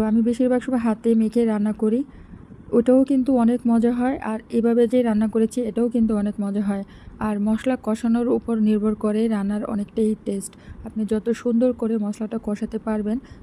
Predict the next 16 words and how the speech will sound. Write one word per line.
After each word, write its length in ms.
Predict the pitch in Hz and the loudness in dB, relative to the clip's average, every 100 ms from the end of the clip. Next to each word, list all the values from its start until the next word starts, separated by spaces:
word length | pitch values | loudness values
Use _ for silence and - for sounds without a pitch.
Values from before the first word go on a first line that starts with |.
| - | -10
তত 160 | 214 220 | -4 -4
সুন্দর 380 | - 208 214 226 | -2 -2 -2 -4
আপনার 260 | 196 208 196 | -6 -6 -6
রান্নাটা 340 | 196 196 202 | -6 -8 -6
হবে, 260 | 202 196 214 190 | -6 -6 -10 -10
খেতে 260 | - 202 208 | -6 -6 -4
অনেক 260 | 202 214 220 | -6 -6 -6
মজার 340 | 202 190 196 196 | -6 -6 -8 -8
হবে। 260 | 196 196 190 - - - - | -10 -14 -16 -18 -20 -20 -14
তো 80 | - 214 | -6 -2
হচ্ছে 260 | 214 220 240 | 0 -2 -2
আমি 220 | 233 220 247 262 - - - | -2 0 -2 -4 -12 -14 -4
ঢাকনাটা 380 | 214 220 220 226 | -4 -2 -2 0
দিয়ে 220 | 226 220 | 0 0
দিয়েছিলাম, 540 | 214 214 214 233 233 320 - - - | 0 -2 -2 -4 -4 -6 -10 -20 -12
প্রায় 220 | 214 202 | -8 -8